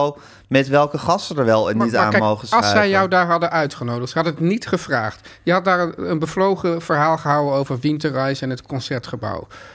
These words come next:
Speaker 1: Ork-, orkest. Of, eh,
Speaker 2: Nee, of
Speaker 1: concert-,
Speaker 2: het concert-, het
Speaker 1: het
Speaker 2: was in het
Speaker 1: Concertgebouw.
Speaker 2: Concertgebouw.
Speaker 1: Ja.
Speaker 2: Het wordt gemaakt door het Concertgebouw, die podcast.
Speaker 1: Dan was er, er was er, volgens was er natuurlijk, hadden zij natuurlijk niet, eh, jou gevraagd over, eh, Media
Speaker 2: Nee.
Speaker 1: Insight. Nou ja, dat, dat had je ook, eh, prima gevonden.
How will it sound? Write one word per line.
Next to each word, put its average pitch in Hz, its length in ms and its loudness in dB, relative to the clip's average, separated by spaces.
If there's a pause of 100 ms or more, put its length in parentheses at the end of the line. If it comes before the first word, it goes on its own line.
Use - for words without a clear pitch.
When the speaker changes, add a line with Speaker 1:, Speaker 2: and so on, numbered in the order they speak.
(160)
Speaker 1:
Ork-, - 340 -8 (120)
orkest. - 540 -4
Of, - 220 -12
eh, - 120 -8
Speaker 2:
Nee, 117 260 4
of 113 60 -2
Speaker 1:
concert-, - 180 4
Speaker 2:
het 135 80 0
concert-, 123 220 -2
het 123 80 -4
Speaker 1:
het 147 160 4
Speaker 2:
was - 0 -
in 180 60 4
het 156 100 2
Speaker 1:
Concertgebouw. 160 340 2
Speaker 2:
Concertgebouw. 101 460 0
Speaker 1:
Ja. 107 60 4
Speaker 2:
Het 110 100 0
wordt 123 140 -4
gemaakt 120 320 2
door 123 100 -2
het 117 80 -8
Concertgebouw, 101 520 -4
die 95 100 -6
podcast. - 600 -6
Speaker 1:
Dan 190 120 2
was 208 220 0
er, 175 200 -2
er 185 80 0
was 180 200 0
er, 180 100 -8
volgens 175 340 -2
was 160 180 0
er 170 120 0
natuurlijk, 156 520 -6
hadden 160 260 0
zij 151 200 2
natuurlijk 139 400 -6
niet, 165 500 0
eh, 131 240 -4
jou 127 240 0
gevraagd 117 500 -6
over, 120 480 -6
eh, 117 340 -6
Media 120 300 -2
Speaker 2:
Nee. 113 100 -2
Speaker 1:
Insight. 190 520 0
Nou 185 160 2
ja, 127 140 -2
dat, 139 180 -8
dat 123 180 -6
had 120 160 -2
je - 120 -6
ook, 180 140 0 (120)
eh, 190 180 -2
prima 170 340 -2
gevonden. 139 520 -2